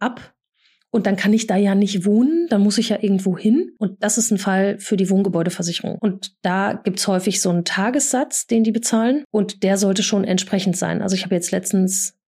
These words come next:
wieder einen Vergleich gerechnet und da wäre dann bei einer Versicherung wären's dann hundert Euro für eine vierköpfige Familie pro Tag. Das wird schwierig.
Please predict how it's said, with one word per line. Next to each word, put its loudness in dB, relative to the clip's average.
wieder 0
einen 4
Vergleich 0
gerechnet 0
und -4
da -2
wäre 2
dann 0
bei 0
einer 2
Versicherung 2
wären's 2
dann 0
hundert 4
Euro 0
für 0
eine 2
vierköpfige -2
Familie 2
pro -6
Tag. -4
Das -2
wird 0
schwierig. -2